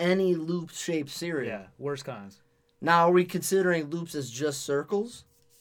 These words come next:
Speaker 2: Well, what, what did you, what did you consider a square as a loop?
Speaker 1: No, you're right.
Speaker 2: It's gotta be a circle. What are you talking about?
Speaker 1: Wait, so, like, you don't like Froot Loops?
Speaker 2: No.
Speaker 1: That's crazy.
Speaker 2: Not at all.
Speaker 1: That's wild.
Speaker 2: They have the, they have Froot
Speaker 1: Froot
Speaker 2: Loops in
Speaker 1: Loops
Speaker 2: the
Speaker 1: are
Speaker 2: S
Speaker 1: fire.
Speaker 2: tier.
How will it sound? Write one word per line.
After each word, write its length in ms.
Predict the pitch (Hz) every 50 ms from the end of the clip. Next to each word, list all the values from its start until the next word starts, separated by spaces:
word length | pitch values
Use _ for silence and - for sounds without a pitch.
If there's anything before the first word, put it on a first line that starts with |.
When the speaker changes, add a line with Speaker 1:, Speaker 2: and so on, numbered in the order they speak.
| _ _ _ _ _ _ -
Speaker 2:
Well, 340 | 147 151 156 151 139 135 131 123 -
what, 280 | 127 131 143 156 151
what 140 | 135 135 127
did 120 | 127 127 139
you, 60 | 139
what 180 | - - 143 151
did 100 | 147 143
you 60 | -
consider 340 | - 151 135 - 156 156 143
a 40 | 123
square 300 | - - 117 139 156 170
as 60 | 160 131
a 40 |
loop? 300 | 123 135 165 208 214 - - _ _ _ _ _ _ _ _ _ _ _ - - _ _ - - _ _ _ _ _ _ _ -
Speaker 1:
No, 260 | 120 123 127 120 120
you're 180 | 127 127 127 123
right. 200 | 113 110 110 - _ _ _ - 135
Speaker 2:
It's 180 | 131 131 -
gotta 220 | - 190 240 - -
be 60 | -
a 40 | -
circle. 240 | - - - - - -
What 80 | 139
are 40 | 180
you 60 | 202
talking 340 | 196 - - 214 247 - 131
about? 220 | 107 - 95 139 220
Speaker 1:
Wait, 160 | 254 233 202
so, 140 | - 226 220
like, 160 | 220 214 202
you 60 | 185 214
don't 140 | 240 254
like 100 | 226 196
Froot 260 | - - 185 202 240 262
Loops? 380 | 302 359 381 381 - - - _ _ -
Speaker 2:
No. 240 | 143 139 120 98 - _ _ _ _ _ _ _ -
Speaker 1:
That's 200 | 135 139 135 -
crazy. 380 | - - 131 123 117 113 113
Speaker 2:
Not 20 | 120
at 60 | 117
all. 120 | 107 104 - - - -
Speaker 1:
That's 240 | - 139 135 - -
wild. 340 | 113 113 110 107 110 110 185
Speaker 2:
They 40 |
have 200 | 202 220 240 208 196
the, 60 | 262
they 100 | 233 196 226
have 120 | 240 -
Froot 200 | - - 285 285
Speaker 1:
Froot 180 | 247 214 240 208
Speaker 2:
Loops 160 | 214 208 233
in 60 | 233
Speaker 1:
Loops 120 | 175 - 185
Speaker 2:
the 40 |
Speaker 1:
are 20 | 220
Speaker 2:
S 140 | - - -
Speaker 1:
fire. 240 | - - 202 - 208
Speaker 2:
tier. 280 | - 440 370 - -